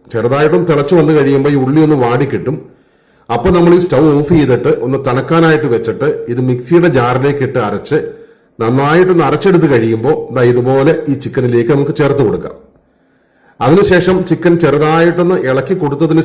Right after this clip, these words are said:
ശേഷം നമുക്കിത് അടച്ചു വെച്ച് നമ്മൾ സാധാരണ ചിക്കൻ വേവിക്കാൻ വെക്കുന്നത് പോലെ തന്നെ അത്രയും നേരം ഒന്ന് വേവിക്കുവാനായിട്ട് വെക്കാം.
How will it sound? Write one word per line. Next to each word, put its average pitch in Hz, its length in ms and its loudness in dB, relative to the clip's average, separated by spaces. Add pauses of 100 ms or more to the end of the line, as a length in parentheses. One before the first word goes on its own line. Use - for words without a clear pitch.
ശേഷം 113 340 0 (220)
നമുക്കിത് 123 420 0 (560)
അടച്ചു 151 320 0
വെച്ച് 139 220 0 (180)
നമ്മൾ 131 160 -4 (120)
സാധാരണ 151 520 0
ചിക്കൻ 156 280 -4
വേവിക്കാൻ 131 420 0
വെക്കുന്നത് 131 360 -4
പോലെ 135 240 2
തന്നെ 104 200 -2 (640)
അത്രയും 147 340 2
നേരം 123 200 2 (100)
ഒന്ന് 143 180 0
വേവിക്കുവാനായിട്ട് 135 680 2
വെക്കാം. - 260 -4